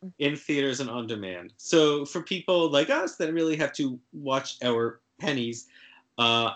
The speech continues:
Speaker 2: I, it's, I'd wait until you can get it for
Speaker 1: Yeah.
Speaker 2: cheaper or
Speaker 1: Yeah.
Speaker 2: free.
Speaker 1: Yeah.
Speaker 2: Um, but it will be worth it when you do.
Speaker 1: Yeah, girlfriend gotta watch her pennies, so.
Speaker 2: Yeah.
Speaker 1: Yeah. Okay.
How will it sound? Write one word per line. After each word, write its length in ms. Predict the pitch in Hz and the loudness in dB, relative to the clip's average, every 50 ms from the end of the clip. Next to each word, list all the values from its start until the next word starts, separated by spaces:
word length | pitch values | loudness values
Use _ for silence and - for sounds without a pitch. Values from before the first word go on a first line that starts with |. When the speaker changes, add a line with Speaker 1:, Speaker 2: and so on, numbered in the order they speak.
| - _ - | -6 _ 0
Speaker 2:
I, 240 | 143 151 147 - - _ - | 2 2 2 2 0 _ -2
it's, 220 | 147 143 - - _ _ _ _ _ _ _ - | -2 -2 -4 -12 _ _ _ _ _ _ _ -4
I'd 160 | 147 165 156 | -4 -2 -2
wait 280 | 135 117 110 123 123 - _ _ _ _ _ _ - | 0 -2 -2 -2 -4 -10 _ _ _ _ _ _ -8
until 400 | 135 127 127 151 127 120 117 117 | -8 -4 0 2 2 2 0 -2
you 140 | 120 123 120 | -4 -6 -6
can 300 | - 117 110 110 - - _ _ _ - 127 117 | -4 -4 -4 -6 -8 -10 _ _ _ -14 -8 -2
get 180 | 113 123 113 110 | 0 2 2 2
it 140 | 110 - | 0 -4
for 320 | - - 120 107 107 - - | -6 -4 -2 -2 -2 -4 -6
Speaker 1:
Yeah. 60 | - | -6
Speaker 2:
cheaper 280 | - 131 120 - - 110 | -4 -4 -4 -2 -4 -4
or 40 | 110 | -2
Speaker 1:
Yeah. 240 | 139 123 123 127 135 | -2 -2 -2 -4 -4
Speaker 2:
free. 140 | 104 101 104 _ _ _ _ _ _ _ _ | -6 -8 -10 _ _ _ _ _ _ _ _
Speaker 1:
Yeah. 440 | - - 101 107 107 101 98 98 98 | -10 -4 -2 0 0 0 0 -2 -4
Speaker 2:
Um, 100 | 95 - _ _ _ _ _ | -8 -12 _ _ _ _ _
but 120 | - 135 135 | 4 4 6
it 100 | 139 143 | 6 4
will 120 | 139 135 | 4 2
be 120 | 135 135 | 2 0
worth 220 | 120 117 113 107 - | 0 0 -2 -2 -2
it 120 | 107 - | -6 -6
when 120 | 104 104 98 | -6 -8 -8
you 100 | 98 - | -10 -12
do. 100 | - - _ _ _ _ _ _ _ | -14 -18 _ _ _ _ _ _ _
Speaker 1:
Yeah, 200 | - 160 135 113 | -6 -4 -2 -2
girlfriend 440 | - - 156 156 156 - 160 147 131 | -2 -2 -2 -4 -4 -4 -8 -6 -4
gotta 160 | 135 131 123 | -2 -2 0
watch 240 | 113 110 113 - - | 0 -2 -4 -4 -8
her 60 | - | -14
pennies, 460 | - - - - - - 82 87 - - | -16 -14 -16 -16 -14 -14 -14 -14 -14 -14
so. 340 | - - - 50 50 50 - | -14 -10 -8 -8 -8 -6 -6
Speaker 2:
Yeah. 160 | 95 92 - - _ _ _ _ _ _ _ _ _ _ _ _ _ - | -8 -8 -10 -12 _ _ _ _ _ _ _ _ _ _ _ _ _ -8
Speaker 1:
Yeah. 840 | 240 214 208 196 190 180 160 147 143 - - 50 50 50 - - 156 - _ _ _ _ _ _ _ _ _ _ _ - - - _ _ _ - | -4 -2 -2 -2 -2 -2 -2 -2 -4 -4 -4 -4 -6 -6 -8 -10 -12 -14 _ _ _ _ _ _ _ _ _ _ _ -20 -20 -20 _ _ _ 6
Okay. 680 | 220 262 269 - - 180 220 254 226 151 113 92 117 | 6 6 6 6 6 8 8 8 8 8 6 2 -2